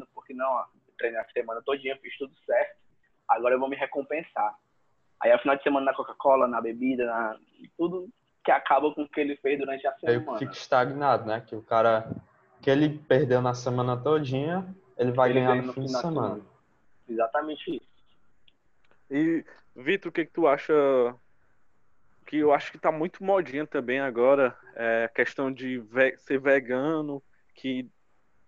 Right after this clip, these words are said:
Speaker 3: eu entendo a ideologia e tal, pessoas não querem ferir animais e tal, mas algumas pessoas utilizam também numa forma de emagrecer.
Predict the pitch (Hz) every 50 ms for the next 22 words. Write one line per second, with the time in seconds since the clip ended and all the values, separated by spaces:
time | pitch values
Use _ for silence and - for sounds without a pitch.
0 | _ _ - 175 196 214 226 226 220 208 220 208 - - 202 190 190 196 190 190
1 | 175 196 185 185 185 185 165 - - 131 139 165 185 170 - - 139 143 139 -
2 | 143 135 - - 135 131 135 135 131 - - 135 127 131 131 127 127 123 _ _
3 | _ _ _ _ - - 143 139 135 135 131 127 131 135 131 127 120 117 117 131
4 | 151 156 139 147 - - 143 135 147 156 160 _ _ _ _ - 135 139 147 160
5 | 147 156 160 - - 170 160 - - 160 160 160 143 156 165 - - 180 175 160
6 | 160 147 160 175 170 160 - - _ - 156 156 151 160 156 156 151 156 160 -
7 | - 170 170 165 170 160 151 151 160 147 147 139 143 131 - - - 117 -